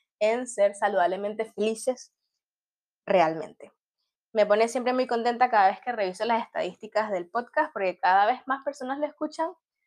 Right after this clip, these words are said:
y siento que este trabajo y este tiempo que invierto, pues, está ahí retribuido. También me sorprende mucho de los países de los cuales escuchan el podcast, porque me saltan así como que Nueva Zelanda, Singapur, que uno dice: "Guau,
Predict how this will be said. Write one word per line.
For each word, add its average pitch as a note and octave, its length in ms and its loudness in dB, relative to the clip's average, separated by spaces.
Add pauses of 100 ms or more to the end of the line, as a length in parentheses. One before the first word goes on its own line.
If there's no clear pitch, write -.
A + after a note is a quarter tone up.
(640)
y G#3 520 -2
siento G#3 480 -2
que G3 680 0 (420)
este G3+ 260 -6
trabajo G3 360 4
y G3+ 40 -2
este G3 160 -8
tiempo G3 220 -4
que G#3+ 80 -6
invierto, F3+ 460 -2
pues, E3 160 -10
está D#3 320 0
ahí E3 600 -2
retribuido. D#3+ 760 -4 (300)
También F#3+ 360 0
me A#3 240 2
sorprende G3 420 -4
mucho A#3+ 360 -2
de A3+ 100 2
los F3+ 200 -6
países F#3 400 -2
de G#3 180 -4
los - 120 -20 (120)
cuales F#3+ 340 2
escuchan G3 440 -10
el F#3+ 160 -8
podcast, A3+ 420 0
porque E3+ 300 -6
me E3+ 120 -14
saltan F3 360 0
así F#3+ 240 -8
como F#3 200 -6
que F#3 120 -8
Nueva E3 280 -4
Zelanda, F3+ 840 -4
Singapur, E3+ 640 -4
que F3+ 100 -10
uno F3 80 -8
dice: F3 200 -8
"Guau, D#3+ 340 2